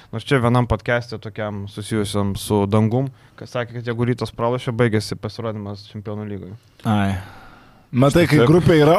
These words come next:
Speaker 2: Opava, tai tas Čempionų lygoje pasirodymas niekaip negalėjo
Speaker 1: Nu,
Speaker 2: baigtis.
Speaker 1: šiaip pirmiausia
Speaker 2: Aš vis tiek galvoju, kad Nevėžis yra geriau nei Opava, jūs manęs neįtikinsit, blemba, nė pro kur.
Speaker 1: O, bet dabar pasistiprino Townsų.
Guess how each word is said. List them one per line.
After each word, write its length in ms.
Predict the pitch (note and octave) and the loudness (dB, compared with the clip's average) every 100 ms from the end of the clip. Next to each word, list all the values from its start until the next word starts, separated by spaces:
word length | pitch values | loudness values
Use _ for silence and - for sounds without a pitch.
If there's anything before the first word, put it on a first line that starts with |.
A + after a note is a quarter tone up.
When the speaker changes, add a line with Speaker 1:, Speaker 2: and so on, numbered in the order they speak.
| D#3 | 4
Speaker 2:
Opava, 480 | G#2 C3+ C#3+ D#3 D3 | 4 4 6 6 6
tai 140 | C#3+ B2+ - | 2 0 2
tas 160 | D#3 C3+ | 2 4
Čempionų 460 | D#3 C#3+ D3 D3+ D3 | 2 4 4 6 6
lygoje 240 | D3+ D3 | 6 6
pasirodymas 600 | C3+ C3+ C#3+ D3+ D3 C#3+ C#3 | 4 4 4 6 6 4 4
niekaip 460 | C#3+ C#3+ - D#3+ A2 | 4 4 4 4 4
negalėjo 380 | G#2+ A2 A#2 | 2 2 2
Speaker 1:
Nu, 60 | B2+ | 4
Speaker 2:
baigtis. 100 | C#3 | 4
Speaker 1:
šiaip 160 | F3+ - | 4 4
pirmiausia 280 | F3+ F#3+ F3 | 6 6 6
Speaker 2:
Aš 60 | F3 | 6
vis 100 | E3+ | 6
tiek 160 | G#3+ | 6
galvoju, 280 | F3+ E3 F#3+ | 6 6 6
kad 80 | D#3 | 6
Nevėžis 400 | D3+ D3+ E3 C#3+ - | 4 6 6 4 4
yra 100 | D3 | 4
geriau 300 | C#3+ D#3 D#3 | 6 6 6
nei 100 | C3 | 6
Opava, 380 | - D3+ D#3 C#3 | 6 4 6 6
jūs 80 | C#3+ | 4
manęs 320 | C#3+ C3+ C#3 | 4 2 4
neįtikinsit, 540 | C3+ - D3 A2 A#2 | 2 4 2 2 2
blemba, 260 | A#2+ C3 B2+ | 4 4 6
nė 140 | C3+ C3 | 4 4
pro 160 | C3+ | 4
kur. 220 | C3+ C#3+ G#2+ - - | 4 4 2 -4 -4
Speaker 1:
O, 100 | - | 2
bet 400 | C3+ C#3+ D#3+ D3+ | 4 4 4 4
dabar 240 | C#3+ D3+ D3 | 4 4 2
pasistiprino 1080 | C#3 C#3 C3 - C#3 C3 A#2+ A2+ A2 A2 G#2+ | 2 0 0 0 0 0 0 2 4 2 4
Townsų. 460 | C#3+ F3 G3 - | 2 2 0 -4